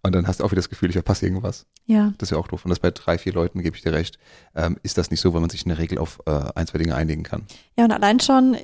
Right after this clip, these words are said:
Speaker 2: ich meine, das sind ja auch wirklich immer sehr, sehr schöne Gespräche, die dann entstehen. Und, ähm, ich kann mir vorstellen, dass diese Gespräche, wo man wirklich, äh, auch bestimmte Sachen teilt und sagt, „Hey, dazu möchte ich Feedback und das war jetzt letztes Jahr super schwierig, wie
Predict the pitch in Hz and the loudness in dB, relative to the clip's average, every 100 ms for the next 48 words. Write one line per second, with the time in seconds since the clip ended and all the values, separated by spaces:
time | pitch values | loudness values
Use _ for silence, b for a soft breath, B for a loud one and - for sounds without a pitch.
0 | - - 220 226 233 - 208 202 240 233 | -6 2 4 6 4 0 -4 0 2 2
1 | 220 214 220 220 214 214 214 - 220 233 | 2 2 2 2 4 4 2 2 2 4
2 | 220 - 226 214 214 - 247 240 214 196 | 2 4 4 4 2 -2 0 0 0 2
3 | 190 175 180 - 180 190 b b b b | 0 0 -4 -4 -2 -2 b b b b
4 | - 196 196 196 - 190 190 190 - 202 | -2 2 2 0 0 2 2 0 -4 -4
5 | - 208 196 202 208 214 208 202 - - | 2 4 4 4 2 4 4 2 -2 -4
6 | 208 202 202 196 196 - 190 - - 214 | -2 2 4 4 4 0 -2 -4 0 2
7 | 220 214 202 196 185 - - 196 202 240 | 4 6 6 4 -2 -14 -12 0 6 6
8 | 240 208 208 - - - - - 220 _ | 6 4 4 -4 -8 -8 -12 -8 -8 _
9 | - 220 208 220 214 208 208 226 - - | -20 -4 0 2 2 2 4 2 2 2
10 | 214 220 214 - 208 202 202 214 208 202 | 6 6 4 2 0 0 0 -2 -2 -2
11 | - 208 - 208 - 208 202 202 196 214 | 0 0 -2 -6 -6 -2 -2 -2 -2 -2
12 | - 202 208 - - 208 202 196 - 202 | 0 2 2 -2 -8 -8 -6 -6 -2 -2
13 | 196 208 - 208 202 202 202 202 208 | 0 -2 -2 -2 0 0 -2 -4 -6